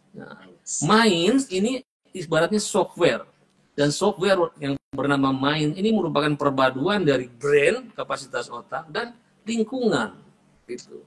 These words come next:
Jadi minds itu dipengaruhi oleh brain,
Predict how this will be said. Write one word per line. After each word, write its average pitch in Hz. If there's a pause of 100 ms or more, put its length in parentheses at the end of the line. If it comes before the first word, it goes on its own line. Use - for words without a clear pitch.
(280)
Jadi 170 (320)
minds 175
itu 185 (160)
dipengaruhi 143
oleh 131 (240)
brain, 147